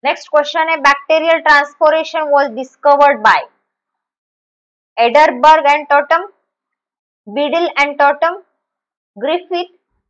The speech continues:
या none of these। इसका करेक्ट आंसर है Edinburgh and Topham। Father of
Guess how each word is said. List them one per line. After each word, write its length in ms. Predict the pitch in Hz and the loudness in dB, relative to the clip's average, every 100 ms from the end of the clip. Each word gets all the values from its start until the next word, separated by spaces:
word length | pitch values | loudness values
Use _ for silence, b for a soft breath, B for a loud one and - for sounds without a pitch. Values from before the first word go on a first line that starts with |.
| - | -6
या 100 | 269 254 | -6 -4
none 180 | 247 269 | -2 0
of 160 | 349 226 | -2 -6
these। 200 | 208 - _ _ _ | -14 -16 _ _ _
इसका 180 | - 226 | -8 -4
करेक्ट 320 | 240 262 294 277 | 0 0 0 -2
आंसर 420 | 269 269 302 294 | -4 -2 0 0
है 80 | 302 - | 0 -4
Edinburgh 520 | 226 254 226 247 240 269 | -2 -2 2 2 2 0
and 140 | 370 359 | -4 0
Topham। 300 | 202 190 160 _ _ _ _ _ _ _ _ _ _ _ _ - | 0 0 -14 _ _ _ _ _ _ _ _ _ _ _ _ -2
Father 320 | 269 262 294 330 | 2 4 4 4
of 140 | 330 | 2